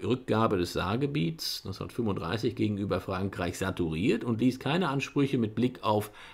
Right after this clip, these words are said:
Elsass-Lothringen verlautbaren. Es war nun England, das sich zu keinen weiteren Konzessionen bereit zeigte. In Winston Churchill stand Hitler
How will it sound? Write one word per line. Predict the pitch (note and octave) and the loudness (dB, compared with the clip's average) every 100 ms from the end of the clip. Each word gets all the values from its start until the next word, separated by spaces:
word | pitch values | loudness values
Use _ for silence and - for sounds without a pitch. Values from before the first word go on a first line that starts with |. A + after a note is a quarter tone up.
| - | -4
Elsass-Lothringen | G2+ G#2 A2 A2 F2+ F#2 - D#2 D2 | 2 4 4 4 2 2 0 -8 -10
verlautbaren. | - D2 D#2+ - - - - - - _ _ _ _ - - _ _ _ _ - | -10 -12 -12 -16 -12 -12 -12 -16 -20 _ _ _ _ -20 -20 _ _ _ _ 0
Es | A#2+ | 8
war | C#3+ C#3+ | 10 10
nun | C#3 C#3+ - | 8 6 8
England, | B2+ B2+ - E2+ D#2+ - - - - - - - | 8 8 6 2 0 -8 -18 -20 -20 -20 -6 -2
das | G2+ | 2
sich | G#2 | 4
zu | G2 | 2
keinen | F2 F2+ F#2+ F2+ | 2 4 4 4
weiteren | F2+ F2 F2+ | 2 0 -2
Konzessionen | - E2+ E2 - D#2+ D#2 | -2 -2 -4 -4 -4 -4
bereit | - - - | -6 -10 -12
zeigte. | - D2 - - - _ _ - - - - - - - - - E3+ | -14 -16 -18 -20 -20 _ _ -20 -20 -20 -20 -20 -20 -20 -20 -6 6
In | E3+ E3 E3 E3 - - _ - | 10 12 10 8 0 -20 _ 10
Winston | D#3 C4 - A3 | 12 12 8 4
Churchill | - G3+ G#3+ C4 B3 | 6 4 4 2 2
stand | - F3 D#3+ | 4 2 4
Hitler | F3+ - - A3+ A#3+ - | 4 2 2 4 6 2